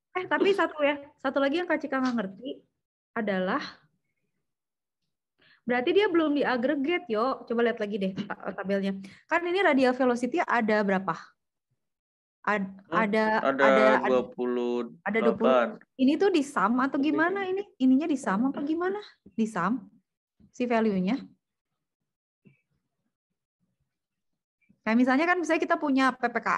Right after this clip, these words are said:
Speaker 1: M gitu, beberapa kali
Speaker 2: Hmm.
Speaker 1: muncul gitu misalnya. Terus si munculnya tuh kita jumlahin lagi gitu P P K M-nya tuh. Jadi nanti radial velocity itu berapa kali dipakai,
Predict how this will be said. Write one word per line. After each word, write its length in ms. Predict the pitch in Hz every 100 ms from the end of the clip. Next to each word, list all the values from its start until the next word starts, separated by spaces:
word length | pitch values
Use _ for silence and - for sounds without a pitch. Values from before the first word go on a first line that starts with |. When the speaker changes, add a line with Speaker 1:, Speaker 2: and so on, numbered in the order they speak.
| 247
Speaker 1:
M 160 | 254 220
gitu, 160 | 214
beberapa 400 | 202 196 185 190
kali 160 | 196 196
Speaker 2:
Hmm. 80 | 190
Speaker 1:
muncul 380 | 185 240 233 190
gitu 240 | 185 220
misalnya. 480 | 220 208 190 202 196 - _ _ _ _ _ _ -
Terus 340 | 269 277 - _ _ _ _ _ _ _ _ _ _ _ _
si 160 | _ 254
munculnya 480 | 220 240 226 240 233
tuh 160 | 285
kita 160 | 311 254
jumlahin 320 | 214 214 202
lagi 320 | 196 226 247
gitu 240 | 240 240 247
P 60 | 220
P 120 | 208
K 160 | 202 190
M-nya 240 | 208 226
tuh. 160 | 220 233
Jadi 220 | 214 233 - - -
nanti 120 | 190 190
radial 320 | 240 208 196
velocity 420 | 196 190 190 190
itu 140 | 190 247
berapa 240 | 208 190
kali 220 | 185 185 180
dipakai, 640 | 185 165 - 220 233